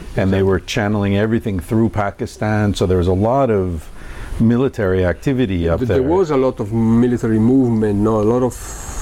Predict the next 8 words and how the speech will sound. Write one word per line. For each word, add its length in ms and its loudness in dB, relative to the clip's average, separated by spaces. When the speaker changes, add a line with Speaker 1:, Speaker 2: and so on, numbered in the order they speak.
Speaker 2:
military 400 0
you 100 0
could 160 -4
see 240 0
around, 540 -2
but 100 0
nothing 460 0
really 300 2